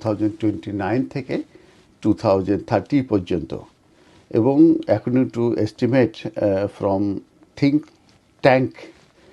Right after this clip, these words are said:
তারা, আহ, তারা হচ্ছে রেজলিউশন ফাউন্ডেশন, আহ, তারা বলেছিল এটি। আর এর ভিতরে, আহ, এই সিপিএজি বলে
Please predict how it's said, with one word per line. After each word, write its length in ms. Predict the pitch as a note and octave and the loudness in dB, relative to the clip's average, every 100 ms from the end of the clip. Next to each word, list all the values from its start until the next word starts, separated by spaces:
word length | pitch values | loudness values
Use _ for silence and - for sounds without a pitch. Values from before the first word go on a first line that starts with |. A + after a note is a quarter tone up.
| - _ _ - | -20 _ _ 0
তারা, 320 | A2 B2+ A#2 | 4 4 4
আহ, 560 | G#2+ A2+ G#2 G2 - - | 2 0 0 0 -4 0
তারা 320 | G#2 G#2 G#2 | 4 6 4
হচ্ছে 220 | G#2+ - G#2+ | 2 0 -2
রেজলিউশন 480 | G2 A2 A#2+ C#3 | 0 0 0 -2
ফাউন্ডেশন, 580 | C3 A2 G#2 G2+ - D3 | 0 0 0 -2 -4 -4
আহ, 880 | G3+ _ _ - _ _ - G2+ G2+ | -4 _ _ -20 _ _ -4 0 0
তারা 320 | G2+ A2 A#2+ | 2 4 4
বলেছিল 480 | F#2+ F2 - - F2+ | 2 -2 -4 -4 -4
এটি। 300 | F#2 - C#2+ - _ _ _ _ _ - | -4 -6 -12 -14 _ _ _ _ _ -8
আর 340 | - F#2 F#2+ | -4 -2 -2
এর 240 | - A#2 A2+ | -2 -2 -2
ভিতরে, 460 | G#2 A2 D3 B2+ A#2 | -4 0 2 4 2
আহ, 800 | - _ _ _ _ _ - - G2+ G2 - | -2 _ _ _ _ _ -2 2 2 0 -4
এই 440 | - G#2 G2+ G#2 G2+ _ _ _ _ - | -4 0 0 0 -4 _ _ _ _ -20
সিপিএজি 960 | - - C3+ C3 B2 A2+ A2+ G2+ C3 C3 | -14 -2 -2 0 -2 2 2 2 0 0
বলে 440 | A2 G#2+ G#2 G2+ | 2 4 4 4